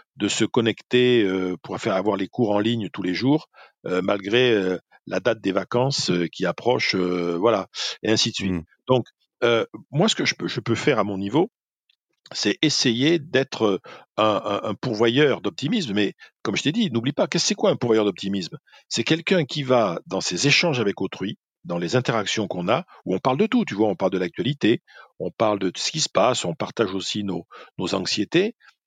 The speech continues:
Speaker 1: L'optimiste est celui qui va délibérément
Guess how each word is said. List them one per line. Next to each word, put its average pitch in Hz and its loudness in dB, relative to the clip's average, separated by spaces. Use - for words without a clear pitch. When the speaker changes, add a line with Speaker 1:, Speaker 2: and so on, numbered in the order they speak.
Speaker 1:
L'optimiste 165 0
est 117 0
celui 160 -2
qui 127 -6
va 156 -2
délibérément 117 0